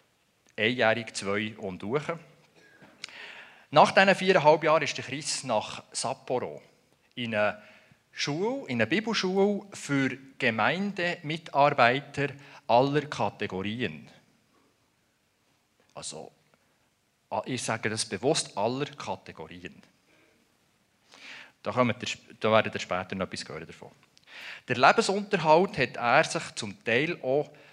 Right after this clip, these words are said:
ähm, als Lehrer, als Englischlehrer bestritten. Und bis dahin sage ich jetzt. Und alles andere später. Chris, ich wünsche dir Gottes Segen, wenn du uns das Wort austeilst. Wir sind gespannt. Ich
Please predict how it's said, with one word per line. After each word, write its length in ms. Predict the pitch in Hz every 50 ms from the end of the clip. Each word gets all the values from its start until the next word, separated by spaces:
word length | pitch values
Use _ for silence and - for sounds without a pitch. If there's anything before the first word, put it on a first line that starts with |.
| - - _ _
ähm, 380 | - 98 98 95 95 95 87 82 - _ _ _ _ _ _ _ _ _ _ _ _ _ _ - -
als 200 | 135 143 151 -
Lehrer, 300 | 156 117 80 73 - - - - - _ _
als 260 | - 101 113 110 -
Englischlehrer 640 | - 101 107 95 80 76 - - 78 76 67 - - - - _
bestritten. 520 | - - - - - 76 _ _ _ - - - _ _ _ _ _ - - - - - - _
Und 140 | 104 95
bis 200 | - 131 131 -
dahin 340 | - 117 101 107 104 110 120
sage 260 | 117 - 92 - - 82 92
ich 100 | 95 -
jetzt. 300 | 78 - _ - - 71 - _ _ _ _ _ _ _ _ _ _ _ _ _ _ _ -
Und 260 | - 73 73 - - _ _ - _
alles 180 | 82 87 -
andere 240 | 90 85 82 80 73
später. 440 | - - 69 67 67 _ _ - - _ _ - - - - - - -
Chris, 500 | - - - 139 147 - - - - - - _ _ _ _ _
ich 80 | - 104
wünsche 220 | 104 101 95 92
dir 120 | - 98 95
Gottes 360 | - 104 104 - - 98 -
Segen, 360 | - 90 92 - - 156 160 - - _ _ _ _
wenn 120 | 92 90
du 80 | - 101
uns 360 | 95 101 107 107 - - - - _ _ _ _ _ _ _ _ _
das 100 | - -
Wort 240 | 98 101 110 - -
austeilst. 440 | 120 - - 104 104 113 120 - -
Wir 100 | - 95
sind 180 | - - 87 -
gespannt. 520 | - - - 80 87 95 101 _ - - - _ -
Ich 200 | 76 85 87